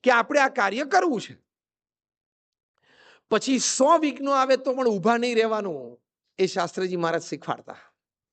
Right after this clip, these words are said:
અને પ્રમુખ સ્વામી મહારાજ કહેતા, અને પ્રમુખ સ્વામી મહારાજને વારસામાં એ પ્રકૃતિ પણ આવી હતી શાસ્ત્રીજી મહારાજની, કે એમને પણ વિઘ્નોની વચ્ચે સકારાત્મક ભાવ રાખ્યો. જેમ હેરોમાં કેસ હારી ગયા છતાં સકારાત્મક ભાવ રાખ્યો કે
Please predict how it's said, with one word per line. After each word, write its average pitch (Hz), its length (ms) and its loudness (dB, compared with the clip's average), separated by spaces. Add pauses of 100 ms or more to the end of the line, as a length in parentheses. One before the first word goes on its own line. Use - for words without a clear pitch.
(540)
અને 170 140 2 (100)
પ્રમુખ 190 320 0
સ્વામી 208 260 0
મહારાજ 196 280 2 (120)
કહેતા, 190 400 2
અને 226 160 -2
પ્રમુખ 196 300 -4
સ્વામી 233 320 -8
મહારાજને 202 420 2
વારસામાં 175 580 -2 (920)
એ 196 200 8
પ્રકૃતિ 214 480 0
પણ 202 160 2
આવી 190 220 0
હતી - 180 -10 (840)
શાસ્ત્રીજી 190 600 0
મહારાજની, 175 420 -2
કે 175 140 -2
એમને 202 240 2
પણ 214 180 0 (580)
વિઘ્નોની 208 520 2
વચ્ચે 208 200 -2 (120)
સકારાત્મક 196 680 -2
ભાવ 175 240 4
રાખ્યો. 190 320 -2
જેમ 170 120 -2 (100)
હેરોમાં 196 440 2 (340)
કેસ 185 260 2
હારી 202 260 2
ગયા 190 200 0
છતાં 190 320 -2
સકારાત્મક 190 560 -4
ભાવ 196 200 4
રાખ્યો 185 300 -2
કે 160 60 -14